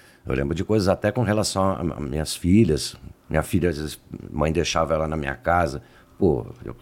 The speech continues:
acordava quatro horas da tarde, eu dormia cinco horas da manhã, entendeu? Nem, nem,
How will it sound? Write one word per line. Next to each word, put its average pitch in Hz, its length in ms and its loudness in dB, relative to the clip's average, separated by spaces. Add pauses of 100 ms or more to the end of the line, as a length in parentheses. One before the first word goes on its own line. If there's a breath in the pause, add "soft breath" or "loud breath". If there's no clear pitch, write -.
(120)
acordava - 360 0
quatro 92 320 2
horas 71 180 2
da 62 120 -4
tarde, 65 420 -2
eu 65 60 -2
dormia 208 240 -4
cinco - 280 0
horas 67 140 4
da 57 60 -6
manhã, 62 400 -6 (520 loud breath)
entendeu? 62 420 -2
Nem, 117 180 4
nem, 113 460 -6